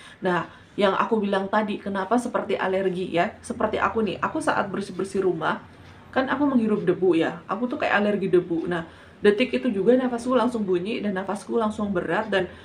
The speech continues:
biasanya aku sesak nafas. Cuman di sini biasanya aku akan diam, kemudian aku akan minum air hangat.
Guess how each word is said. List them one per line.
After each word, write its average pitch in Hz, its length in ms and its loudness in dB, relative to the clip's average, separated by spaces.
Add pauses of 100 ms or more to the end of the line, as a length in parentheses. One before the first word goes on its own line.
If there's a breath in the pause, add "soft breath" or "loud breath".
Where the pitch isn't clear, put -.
(160 loud breath)
biasanya 202 480 2
aku 240 160 2
sesak 240 320 -6
nafas. 190 640 -10 (480 loud breath)
Cuman 190 240 4
di 233 160 6
sini 185 320 0
biasanya 190 560 0
aku - 80 -2
akan 196 240 -2
diam, 180 320 2
kemudian 190 400 0
aku 196 240 0
akan 190 160 -2
minum 190 320 -4
air 175 160 -2
hangat. 180 480 0